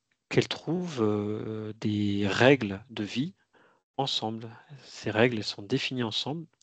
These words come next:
et elles sont appliquées ensemble. Euh, et, et, et en l'occurrence, quand Dany, euh, euh, est découvert, hein, sur son, sur sa motivation cachée, euh, d'aller récupérer, euh, Tess, euh,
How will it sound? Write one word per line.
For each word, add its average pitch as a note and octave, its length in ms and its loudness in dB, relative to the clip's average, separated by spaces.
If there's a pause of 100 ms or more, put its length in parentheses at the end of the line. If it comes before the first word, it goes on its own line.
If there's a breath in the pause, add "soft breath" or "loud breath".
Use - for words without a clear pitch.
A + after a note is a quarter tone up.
et A2 140 0
elles G2 80 2
sont - 240 -4
appliquées - 640 0
ensemble. G#2+ 640 -2 (760 loud breath)
Euh, G2+ 600 -4 (240)
et, A2 180 -6
et, G#2+ 720 -4
et G#2 60 -4
en G#2+ 140 -10
l'occurrence, A2+ 600 0
quand G2+ 240 -6
Dany, G#2+ 540 2
euh, F#2+ 300 -8 (1000 soft breath)
euh, - 40 -10 (440)
est A#2 160 2
découvert, A#2+ 600 6
hein, A#2+ 120 4
sur - 300 -4
son, G2 360 -8 (340)
sur - 300 -8
sa - 120 0
motivation G#2 540 -2
cachée, A2+ 540 0
euh, G2 220 -8
d'aller G2 200 -2
récupérer, G#2 600 -4
euh, G2 100 -6 (100)
Tess, C3 380 2 (1040 loud breath)
euh, G2+ 100 -8